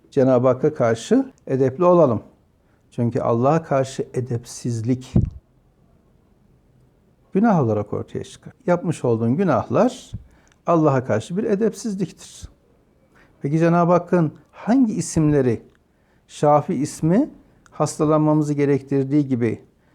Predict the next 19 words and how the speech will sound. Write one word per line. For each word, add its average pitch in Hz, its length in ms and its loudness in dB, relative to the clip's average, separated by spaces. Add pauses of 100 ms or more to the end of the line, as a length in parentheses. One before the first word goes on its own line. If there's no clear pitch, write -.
(180)
bazı 202 360 2
isimleri 190 420 -2
yok 302 240 0
mudur? 135 420 0 (640)
Günah 147 280 0
işlemeyi, 135 600 -2 (460)
tövbe 139 360 0
etmeyi 131 360 -2
gerektiren, 131 640 -4 (880)
ta 175 280 2
ki 170 280 2
edebin 147 340 0
çizgisi 139 460 -6
içerisinde 135 480 -2
kalmış 131 420 -4
olalım. 127 380 0 (1200)
Ya 123 360 0
bu - 120 0
edep 147 320 2